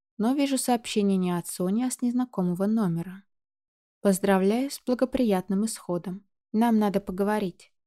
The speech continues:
Жду тебя завтра в восемнадцать по адресу ниже. Георгий". И после текстового сообщения идёт геолокация. Сонин отец назначает мне встречу.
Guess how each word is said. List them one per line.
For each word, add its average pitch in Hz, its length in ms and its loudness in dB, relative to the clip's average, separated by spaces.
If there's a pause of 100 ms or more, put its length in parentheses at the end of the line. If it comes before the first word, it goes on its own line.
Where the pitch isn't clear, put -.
(220)
Жду 196 280 4
тебя 185 300 2
завтра 202 440 0
в 262 40 -2
восемнадцать 220 720 0
по 214 200 0
адресу 180 380 -4
ниже. 196 440 -4 (240)
Георгий". 208 720 -2 (800)
И 208 60 -4
после 190 340 0
текстового 180 540 -2
сообщения 262 760 -2
идёт 196 240 -4
геолокация. 196 960 -6 (520)
Сонин 202 360 2
отец 214 480 -4
назначает 240 600 -2
мне 208 140 -2
встречу. 208 640 -10